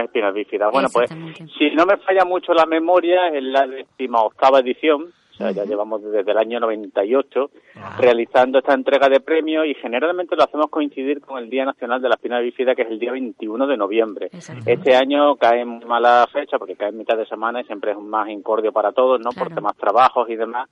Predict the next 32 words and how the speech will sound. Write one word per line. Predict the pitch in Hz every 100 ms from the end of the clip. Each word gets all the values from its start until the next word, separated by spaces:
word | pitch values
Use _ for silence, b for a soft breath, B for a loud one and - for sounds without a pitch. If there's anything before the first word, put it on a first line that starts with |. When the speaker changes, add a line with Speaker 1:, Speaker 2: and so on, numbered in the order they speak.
| -
Speaker 2:
Ujú. | 233 190 170
Speaker 1:
Y | 131
lo | 120
hacemos | 107 - 123 139 143 139 123
en | 113 107 107 107
el | 110 104
día | 120
dieciocho | 127 131 - 117 120 135
viernes, | 107 113 101 92
¿no? | 101 127
En | 127
el | 101
Salón | 107 107
de | 113
los |
Espejos | 107 - 120
del |
Ayuntamiento. | 120 123 113 131 135 143 B B B B
Y | 160
es | 165
un | 175 175
modo, | 170 175 180
primero, | - 147 170 165
de | 123 120 117
darnos | 113 139 160 156
a | 151
conocer | 151 143 - 165 165
y | 156 139 117
después | 107 - 123
de, | 131 131
hombre, | 127 110
agradecer | 98 101 107 101 98 - 135 131 139